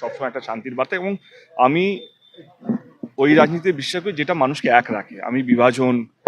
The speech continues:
পাওয়ারকে, এইসব, এই রাজনীতির মধ্যে বিশ্বাস করি না।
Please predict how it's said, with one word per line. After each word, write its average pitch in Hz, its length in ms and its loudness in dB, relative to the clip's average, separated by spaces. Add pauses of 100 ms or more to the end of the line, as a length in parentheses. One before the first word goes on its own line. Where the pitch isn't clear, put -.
(220)
পাওয়ারকে, 120 920 0
এইসব, 123 360 0
এই 127 140 -4
রাজনীতির 127 340 -6
মধ্যে 131 140 -4
বিশ্বাস 113 360 -10
করি 98 240 -18
না। - 140 -20